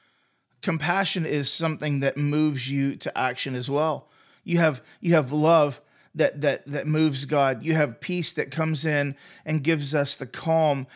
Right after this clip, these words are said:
and the clarity in the midst of the chaos around us.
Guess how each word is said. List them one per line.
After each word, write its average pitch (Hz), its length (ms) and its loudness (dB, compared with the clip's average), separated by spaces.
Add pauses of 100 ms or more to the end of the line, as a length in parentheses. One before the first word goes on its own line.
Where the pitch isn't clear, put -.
(180)
and 156 160 0
the 143 60 -2
clarity 156 680 0
in 143 120 0
the 131 60 0
midst 156 440 0
of 135 80 -2
the 131 80 -6
chaos 156 640 2
around 143 440 2
us. 123 340 0